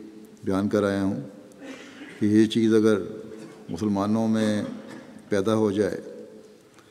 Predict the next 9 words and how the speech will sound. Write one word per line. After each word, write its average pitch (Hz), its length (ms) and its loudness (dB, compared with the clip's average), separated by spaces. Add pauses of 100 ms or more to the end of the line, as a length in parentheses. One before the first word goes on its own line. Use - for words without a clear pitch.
(640)
تو 117 380 2 (600)
ایک 107 200 0
دوسرے 107 260 4
کے 110 160 0
حقوق 104 360 0
تلف 107 260 2
کرنے، 98 300 0 (1080)
ظلم 110 300 6
کرنے 98 340 2